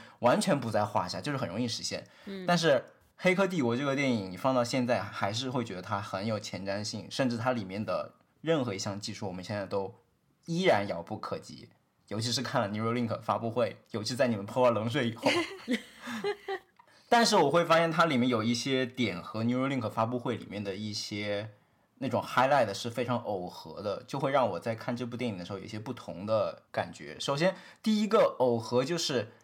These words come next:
Speaker 1: 你们记不记得《黑客帝国》里面他们植入人脑那个装置也是在头上好像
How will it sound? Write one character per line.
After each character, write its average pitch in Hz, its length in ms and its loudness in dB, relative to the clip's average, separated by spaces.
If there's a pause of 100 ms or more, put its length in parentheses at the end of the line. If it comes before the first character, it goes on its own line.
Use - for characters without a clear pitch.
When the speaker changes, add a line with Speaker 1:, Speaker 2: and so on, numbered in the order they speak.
(260)
Speaker 1:
你 135 80 0
们 131 120 2
记 185 160 0
不 175 100 0
记 180 140 0
得 170 120 4
《黑 180 120 0
客 180 120 -2
帝 175 160 0
国》 123 140 2
里 113 100 -2
面 110 160 -2
他 160 240 0
们 170 260 -2 (300)
植 131 180 -2
入 196 160 2
人 117 180 2
脑 135 160 4
那 120 100 0
个 120 100 -2
装 143 180 2
置 147 120 -4
也 147 260 -2
是 - 140 -2
在 175 120 6
头 - 300 -6
上 143 160 0
好 98 140 -6
像 123 260 -4